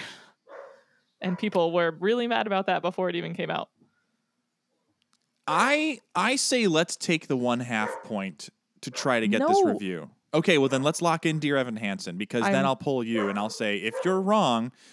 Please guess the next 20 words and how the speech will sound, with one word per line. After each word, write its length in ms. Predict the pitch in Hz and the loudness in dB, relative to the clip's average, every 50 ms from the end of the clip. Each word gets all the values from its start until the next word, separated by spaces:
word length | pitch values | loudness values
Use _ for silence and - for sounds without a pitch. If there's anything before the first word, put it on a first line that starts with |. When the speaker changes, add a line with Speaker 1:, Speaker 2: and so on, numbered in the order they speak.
| - - | -8 -2
Speaker 2:
I 140 | - 123 127 | 2 2 4
will 140 | 131 143 147 | 4 2 2
look 200 | 135 139 143 - | 0 -2 -2 -4
smugly 480 | - - - 147 131 127 - 139 135 131 | -8 -10 -4 -4 -4 -2 -2 -4 -2 -2
on 160 | 131 143 147 | -2 -2 2
you. 400 | 165 175 143 113 101 95 95 - - - - - | 4 4 6 6 6 4 2 0 -4 -10 -6 -4
But 80 | 123 120 | -2 -4
if 100 | 120 - | -2 0
you're 100 | 143 143 | -2 0
right, 340 | 135 139 151 139 110 104 - - - | 2 2 2 2 2 2 -2 -2 -2
I 120 | 127 120 | 0 0
will 160 | 117 117 120 - | 0 0 -2 0
act 240 | 117 110 110 - - | 0 0 0 0 -2
as 100 | 123 113 | -4 -4
if 100 | 117 104 - | -4 -6 -4
I 140 | 107 104 101 | -6 -4 -2
made 180 | 101 98 90 | -2 -4 -4
this 100 | 87 95 | -6 -10
decision 400 | - - 95 - - 92 92 92 | -12 -12 -12 -8 -8 -8 -6 -6
myself." 500 | 87 90 - - - - - - - - | -6 -6 -8 -8 -10 -12 -12 -14 -18 -20